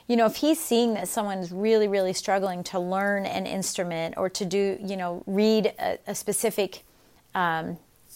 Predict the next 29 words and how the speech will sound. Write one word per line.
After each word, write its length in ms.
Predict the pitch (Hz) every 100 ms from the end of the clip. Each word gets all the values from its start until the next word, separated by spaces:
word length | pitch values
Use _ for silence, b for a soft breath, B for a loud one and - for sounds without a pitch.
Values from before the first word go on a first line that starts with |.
| - _ _ _ _ _ -
you 100 | 226
know, 120 | 202 196
piece, 500 | - 262 196 202 233
if 120 | 196
he's, 220 | 202 - - 190 -
you 200 | 214 214
know, 80 | 202
struggling 480 | - 226 220 214 202
in 100 | 190
a 40 |
specific 600 | - - 208 208 190 -
piece, 240 | - 262
a 80 | 202
really 340 | 180 226 233 220
good, 380 | 214 214 202 B B B B B B _
uh, 500 | 208 185 175 175 175 - -
you 180 | 196 208
know, 100 | 185
flute 340 | - 240 247
player, 480 | - 226 220 214 214
saxophone 540 | - 190 - 220 196
player, 280 | 185 208 185
they're 100 | 180
really 300 | 185 262 262
good 260 | 190 220 233
at 140 | -
playing 340 | - 214 196 185
the 140 | 190
instrument, 520 | 294 - 214 185 180